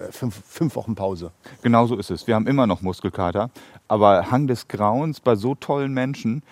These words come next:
Speaker 2: die wir da vorgefunden haben, eigentlich war das schon so ein bisschen martialisch klingend. Aber wir haben wirklich, glaube ich, dazu beigetragen, dass es sich in eine blühende Hanglandschaft verwandeln wird im kommenden Jahr.
Speaker 1: Ich muss auch sagen, da bin ich als alter Hörspielfan einfach auch so ein bisschen reingerutscht, dass ich einfach so einen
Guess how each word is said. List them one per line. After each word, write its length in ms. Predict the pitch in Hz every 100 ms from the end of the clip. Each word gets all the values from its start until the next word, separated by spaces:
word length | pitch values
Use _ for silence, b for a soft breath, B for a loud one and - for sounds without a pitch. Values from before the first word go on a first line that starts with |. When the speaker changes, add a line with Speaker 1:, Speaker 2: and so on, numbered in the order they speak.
| B
Speaker 2:
die 100 | 117
wir 80 | 113
da 140 | 113 104
vorgefunden 600 | - 131 117 - 95 95
haben, 120 | 101 B 131 -
eigentlich 500 | 101 107 107 110 - 107
war 260 | 101 110
das 340 | 110 104 - -
schon 240 | 107 101
so 80 | 101
ein 60 |
bisschen 480 | 98 - 98 87 -
martialisch 760 | 101 101 - 98 98 104 101 -
klingend. 460 | 110 117 113 -
Aber 220 | 101 110
wir 120 | 101 107
haben 220 | 110 92
wirklich, 360 | 120 151 143
glaube 260 | - 110 113
ich, 60 | -
dazu 260 | 107 95
beigetragen, 720 | 85 92 120 - 117 113 120
dass 200 | 101 98
es 100 | 107
sich 180 | - -
in 100 | 101
eine 160 | 87 92
blühende 480 | 78 117 170 170 151
Hanglandschaft 480 | 165 104 - 92
verwandeln 420 | - 85 82 82 76
wird 140 | 82
im 140 | 82
kommenden 300 | - 80 76
Jahr. 120 | 73 - -
Speaker 1:
Ich 100 | 110
muss 160 | 127
auch 100 | 135
sagen, 240 | 104 120 113
da 80 | 104
bin 160 | 120
ich 100 | 120
als 140 | 117 107
alter 300 | 113 113 98
Hörspielfan 520 | 117 - 95 - 101
einfach 240 | 98 104
auch 120 | 104 98
so 80 |
ein 20 | 101
bisschen 220 | 98 98
reingerutscht, 640 | 107 117 107 104 98 -
dass 100 | 98
ich 160 | 98 101
einfach 220 | 101 107
so 100 | 107
einen 160 | 104